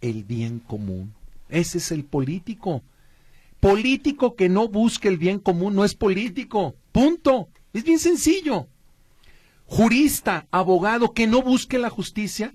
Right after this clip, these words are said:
no es abogado, no es jurista. O sea, no nos compliquemos, es muy sencillo esto. Pero claro, el discurso político te envuelve,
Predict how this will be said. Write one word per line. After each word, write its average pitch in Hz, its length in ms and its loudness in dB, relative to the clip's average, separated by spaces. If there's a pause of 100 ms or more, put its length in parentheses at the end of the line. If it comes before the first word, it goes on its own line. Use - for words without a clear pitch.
no 226 320 6
es 226 180 0
abogado, 202 500 0
no 196 100 0
es 190 80 -6
jurista. 196 560 -10 (840)
O - 40 -16
sea, 202 260 -2 (240)
no 220 120 0
nos 294 180 -2
compliquemos, 208 920 -2
es 175 160 -2
muy 226 180 4
sencillo 214 640 -4
esto. 185 440 -10 (300)
Pero 160 240 2
claro, 202 280 -2
el 165 80 2
discurso 156 480 -2
político 208 600 -4 (180)
te 143 100 0
envuelve, 120 600 -2